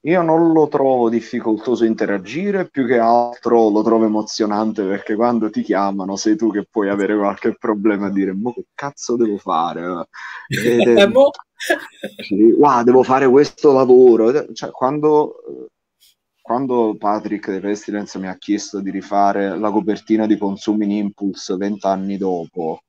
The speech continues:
Speaker 1: eh, lui meno male che non m'ha visto, perché io tenevo la faccia che stava così, ho detto, "Vai, vai, è fantastico", era un'emozione, non capivo un cazzo, iniziavo a urlare per casa. <laughs> Cioè,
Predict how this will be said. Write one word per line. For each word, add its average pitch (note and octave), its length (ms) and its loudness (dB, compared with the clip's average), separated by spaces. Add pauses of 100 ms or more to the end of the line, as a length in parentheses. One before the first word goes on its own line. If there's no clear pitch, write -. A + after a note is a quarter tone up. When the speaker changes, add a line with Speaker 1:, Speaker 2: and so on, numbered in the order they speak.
(1040)
Speaker 1:
eh, B2 280 4
lui D#3 200 6
meno A#2 200 4
male C#3 220 4
che A#2 60 6
non A2+ 140 4
m'ha A#2 120 4
visto, A2 340 0
perché G#2 200 -2
io D3 60 4
tenevo A#2 260 0
la A2 80 0
faccia C3+ 360 -4
che G#2+ 100 -4
stava A2 220 -4
così, A2 220 0
ho F2+ 80 -12
detto, A#2+ 220 -18
"Vai, - 340 -8
vai, - 440 -12
è - 400 -8
fantastico", A2 1080 -4
era G2+ 600 0
un'emozione, A2 840 2
non A2 140 -2
capivo A2+ 260 4
un G#2 80 -6
cazzo, - 440 -6
iniziavo G#2 280 -8
a G2+ 40 -6
urlare A2 280 0
per G2+ 200 -6
casa. A#2+ 600 0
<laughs> F#3 1040 -2
Cioè, F#2+ 440 -6